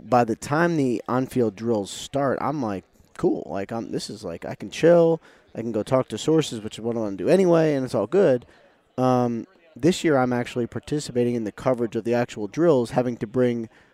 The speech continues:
quote-unquote knowledge to the situation, which, you know, God help us there, but whatever. Um, so I actually have to, like, be on the field and report and talk about what guys are doing and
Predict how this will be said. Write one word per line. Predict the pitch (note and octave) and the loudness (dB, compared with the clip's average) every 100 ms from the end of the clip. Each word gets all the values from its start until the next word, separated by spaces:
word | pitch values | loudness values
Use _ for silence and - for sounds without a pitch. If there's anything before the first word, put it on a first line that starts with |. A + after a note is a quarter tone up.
| _ | _
quote-unquote | - D3 C#3 - B2+ G#2+ | 6 6 6 4 2 2
knowledge | A#2+ C3+ C3 A2+ - | 2 2 4 2 -2
to | A#2 | -8
the | A2+ | -8
situation, | - - G2+ F#2+ G2 | -10 -8 -6 -6 -8
which, | F#2+ - - | -10 -12 -16
you | G#2+ | -14
know, | F2 | -14
God | F#2+ G2+ | -8 -8
help | G#2+ F#2+ - | -4 -6 -8
us | - | -2
there, | C3 A2+ | 0 0
but | F#2+ | -2
whatever. | E2 A#2+ C3 G#2 - - - _ - | -4 -2 -2 -4 -10 -20 -20 _ 0
Um, | B2+ B2 A#2+ A2 - _ _ _ _ _ - | 4 4 2 -4 -12 _ _ _ _ _ -4
so | - C3 | 2 4
I | B2+ | 4
actually | D#3+ - A#2+ | 0 -2 -4
have | B2 - | -4 -6
to, | |
like, | A2 G#2+ _ _ _ _ _ A#2+ G2+ | -6 -6 _ _ _ _ _ -16 0
be | C#3 C#3+ | 6 6
on | C3+ D3 | 6 2
the | C3+ | 0
field | - C#3+ D3+ C#3+ | 2 4 4 4
and | C3+ A#2+ | 0 -2
report | - C3+ E3 D#3+ | -4 0 2 2
and | C#3+ C3+ C3 - | 2 2 0 0
talk | C#3+ | 0
about | D3+ D3 | 2 2
what | C#3 | 2
guys | C3+ C#3+ C#3 | 2 0 0
are | |
doing | C3 D3+ F3 | 0 2 2
and | D3+ C3 B2+ | 0 0 -2